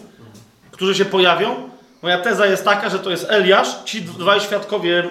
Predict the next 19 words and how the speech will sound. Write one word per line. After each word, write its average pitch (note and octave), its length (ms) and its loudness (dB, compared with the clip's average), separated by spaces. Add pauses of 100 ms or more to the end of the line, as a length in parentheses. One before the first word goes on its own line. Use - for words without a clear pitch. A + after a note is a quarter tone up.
(320)
y, - 20 -6
z E3 100 -8
Księgi F3 280 -2
Objawienia, F3+ 300 0
że G3 60 -4
to G3+ 60 0
jest - 180 -2
Eliasz G3+ 400 2
i F#3+ 40 -8
Henoch. E3 380 -4 (1200)
Dlaczego? G#3 680 2 (320)
Chociażby, F3 360 0 (480)
ponieważ G3+ 260 4
Biblia F#3+ 240 0
mówi F#3+ 200 -4
wyraźnie, G3 360 2
że F#3 80 -4
człowiekowi F#3 480 -4
każdemu G3 600 2